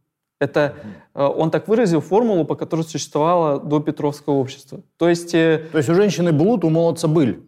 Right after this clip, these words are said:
Speaker 1: Да, у молодца как бы, ну, с кем не бывает, ребят, нормально всё.
Speaker 2: Мгм.
Speaker 1: Но и вообще, как бы, Василий Великий тоже говорит о том, что, э, и женщина, и мужчина, они наказываются, собственно, по-разному.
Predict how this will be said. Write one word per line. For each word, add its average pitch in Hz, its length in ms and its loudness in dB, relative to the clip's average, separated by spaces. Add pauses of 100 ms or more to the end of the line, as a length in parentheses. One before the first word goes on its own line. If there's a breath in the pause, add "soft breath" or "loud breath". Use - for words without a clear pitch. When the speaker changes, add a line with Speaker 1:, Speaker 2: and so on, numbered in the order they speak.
Speaker 1:
Да, 156 340 0
у 135 80 0
молодца 269 480 2
как 170 240 -2
бы, 170 100 -2
ну, 233 300 -2
с - 100 -20
кем 240 220 0
не 160 60 2
бывает, 151 500 0
ребят, 165 340 -4
нормально 139 420 -10
всё. - 180 -20 (160)
Speaker 2:
Мгм. 98 360 -16 (260 loud breath)
Speaker 1:
Но 147 200 0
и 180 380 4
вообще, 151 840 0 (100)
как 131 160 -2
бы, 131 340 0 (280 loud breath)
Василий 143 360 0
Великий 165 360 0
тоже 135 300 -2
говорит 123 340 -2
о 127 80 -8
том, 127 140 -8
что, 123 320 -4 (360 soft breath)
э, 123 680 0 (320)
и 147 120 -4
женщина, 180 600 -2
и - 20 -4
мужчина, 151 420 -4
они 139 180 -4
наказываются, 139 600 -4
собственно, 135 340 -12
по-разному. 127 480 -2